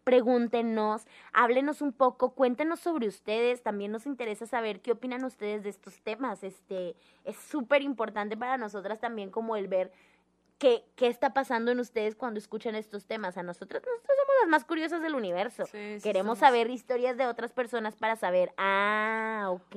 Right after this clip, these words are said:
Speaker 2: Oye, esa, esa preguntita que te echaste de, "Y si lo dudas, tal vez no lo quieres tanto", es un gran opening para nuestro en vivo.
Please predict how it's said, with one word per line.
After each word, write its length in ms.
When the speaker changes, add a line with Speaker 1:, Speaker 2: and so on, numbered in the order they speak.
Speaker 2:
Oye, 340
esa, 200
esa 300
preguntita 600
que 140
te 80
echaste 400
de, 380
"Y 240
si 140
lo 140
dudas, 240
tal 140
vez 120
no 60
lo 140
quieres 260
tanto", 260
es 120
un 100
gran 220
opening 460
para 200
nuestro 400
en 100
vivo. 320